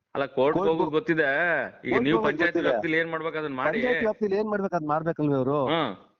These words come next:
Speaker 2: ಅದೇನೈತೆ ಅದು ನಾವೀಗ
Speaker 1: ಅವ್ರ ನಂಬರ್
Speaker 2: ನಮ್ಮ ಹತ್ರ
Speaker 1: ಕಳ್ಸ್ಕೊಡಿ.
Speaker 2: ಕ್ರೈ, ಕ್ರೈ ಕೊಟ್ಟಿರೋ ಪತ್ರ ತೋರ್ಸ್ದ ಮೇಲೆ ಕ್ರೈದಲ್ಲಿ ಏನೈತೆ ಅದನ್ನೇ ಬರ್ಕೊಡ್ಬೇಕು ಇವ್ರು.
Speaker 1: ಹ್ಮ್.
Speaker 2: ಆ, ಇನ್ ಮಿಕ್ಕಿದೆಲ್ಲ ಇವ್ರು ಅಕ್ರಮ ಕಟ್ಟಿರೋದು ಅಂತ
Speaker 1: ಬರ್ದಿರೋರು
Speaker 2: ಬರ್ಕೊಡ್ಬೇಕು.
Speaker 1: ಬಿಡ್ರಿ, ಬರ್ದಿರೋರು ಒಳಗೆ ಹೋಯ್ತಾರೆ. ಬರ್ದಿರೋರು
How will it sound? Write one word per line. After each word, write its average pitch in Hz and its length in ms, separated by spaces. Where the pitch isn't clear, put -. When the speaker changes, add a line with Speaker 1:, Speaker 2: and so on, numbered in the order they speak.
Speaker 2:
ಅದೇನೈತೆ 202 520
ಅದು 196 220
ನಾವೀಗ 170 320
Speaker 1:
ಅವ್ರ 160 340
ನಂಬರ್ - 220
Speaker 2:
ನಮ್ಮ 165 120
ಹತ್ರ 165 140
Speaker 1:
ಕಳ್ಸ್ಕೊಡಿ. - 340
Speaker 2:
ಕ್ರೈ, 185 340
ಕ್ರೈ 156 300
ಕೊಟ್ಟಿರೋ 202 320
ಪತ್ರ 196 320
ತೋರ್ಸ್ದ 190 340
ಮೇಲೆ 165 260
ಕ್ರೈದಲ್ಲಿ 208 480
ಏನೈತೆ 214 220
ಅದನ್ನೇ 175 460
ಬರ್ಕೊಡ್ಬೇಕು 196 520
ಇವ್ರು. 175 220
Speaker 1:
ಹ್ಮ್. 127 440
Speaker 2:
ಆ, 175 180
ಇನ್ 185 200
ಮಿಕ್ಕಿದೆಲ್ಲ 208 440
ಇವ್ರು 202 160
ಅಕ್ರಮ 202 320
ಕಟ್ಟಿರೋದು 196 420
ಅಂತ 196 140
Speaker 1:
ಬರ್ದಿರೋರು 180 360
Speaker 2:
ಬರ್ಕೊಡ್ಬೇಕು. 196 300
Speaker 1:
ಬಿಡ್ರಿ, 220 160
ಬರ್ದಿರೋರು 196 360
ಒಳಗೆ 208 160
ಹೋಯ್ತಾರೆ. 196 560
ಬರ್ದಿರೋರು 196 500